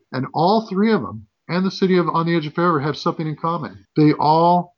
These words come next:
really get to the core of these characters. They're almost uncomfortable to watch.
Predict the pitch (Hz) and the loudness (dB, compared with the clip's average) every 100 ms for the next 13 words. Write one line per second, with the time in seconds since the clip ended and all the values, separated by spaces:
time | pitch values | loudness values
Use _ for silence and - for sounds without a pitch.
0 | 117 131 180 196 160 175 175 156 143 - | -8 2 4 4 0 -4 -6 -12 -16 -8
1 | 165 156 143 147 - 147 165 170 - _ | -4 -4 -4 -6 -8 -8 -8 -10 -20 _
2 | - 165 180 165 196 208 196 - 175 180 | -4 -2 0 0 0 2 -2 -6 -6 -6
3 | - 180 180 175 170 160 147 185 - - | -6 -6 -6 -6 -6 -6 -4 -4 -6 -8
4 | - | -20